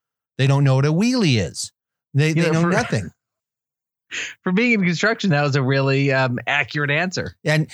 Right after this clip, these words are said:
Speaker 1: you know, imagine if they saw Wheel of Fortune, they'd be like, "Well, what is wheel? And what is of and what is fortune?" They're cavemen.
Speaker 2: Yeah, n-, <laughs> none of it would make sense.
Speaker 1: Yeah, most of them, they just, they just chopped up meat.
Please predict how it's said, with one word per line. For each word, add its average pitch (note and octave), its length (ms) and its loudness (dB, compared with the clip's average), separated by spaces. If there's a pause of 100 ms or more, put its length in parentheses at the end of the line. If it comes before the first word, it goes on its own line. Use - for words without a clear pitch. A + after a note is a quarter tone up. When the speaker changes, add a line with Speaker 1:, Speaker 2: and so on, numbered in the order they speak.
(100)
Speaker 1:
you F#3+ 80 -2
know, C#3 140 2
imagine E3+ 360 2
if D#3+ 120 0
they D#3 120 0
saw D3 240 0
Wheel C#3 320 0
of B2+ 120 -2
Fortune, E3+ 340 0
they'd A#2+ 80 2
be B2 60 2
like, B2 160 0
"Well, C#3 180 0
what D#3+ 160 0
is E3+ 220 0
wheel? D#3+ 520 0 (1160)
And D#3 180 4
what D3+ 160 2
is F3 280 0
of F3+ 260 2
and E3+ 120 2
what F#3+ 120 2
is G3+ 140 0
fortune?" G3+ 500 -2
They're D#3 80 0
cavemen. A#3 580 0 (640)
Speaker 2:
Yeah, G3+ 240 0
n-, A3+ 180 0
<laughs> C#3 60 -4
none A#3+ 260 2
of B3 160 -6
it G#3 80 -4
would D#3+ 140 -4
make C#3 200 -2
sense. A#2+ 280 -4
Speaker 1:
Yeah, F#3 320 0
most E3+ 280 0
of G#3+ 40 0
them, F3+ 60 0
they D3 100 2
just, C#3 200 0
they C#3+ 120 0
just C3+ 240 0
chopped C3 340 -2
up D3+ 160 0
meat. F#3+ 400 0